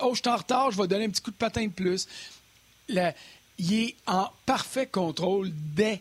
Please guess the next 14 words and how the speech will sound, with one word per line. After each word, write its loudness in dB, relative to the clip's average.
situations. -2
Alors, 2
pour 2
moi, 2
c'est 0
ça 2
qui -4
m'impressionne 0
le 0
plus. -4
Maintenant, -2
faut 0
pas 2
franchir 0